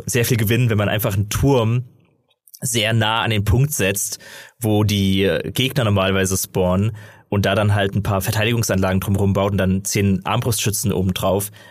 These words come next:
und dann frühstücken die alle, äh, Gegner weg, bevor die überhaupt beim Bergfried sind.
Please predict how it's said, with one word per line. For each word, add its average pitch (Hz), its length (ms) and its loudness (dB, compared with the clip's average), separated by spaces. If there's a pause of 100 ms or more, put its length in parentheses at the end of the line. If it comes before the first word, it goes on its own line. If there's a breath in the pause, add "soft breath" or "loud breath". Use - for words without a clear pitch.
(140 loud breath)
und - 80 0
dann 185 200 2
frühstücken 107 440 -2
die 98 160 0
alle, 92 340 2
äh, 92 180 0
Gegner 104 300 -2
weg, 98 140 -2
bevor 101 260 -2
die 98 80 0
überhaupt 95 640 -2
beim 92 160 0
Bergfried 107 400 -2
sind. 185 320 -2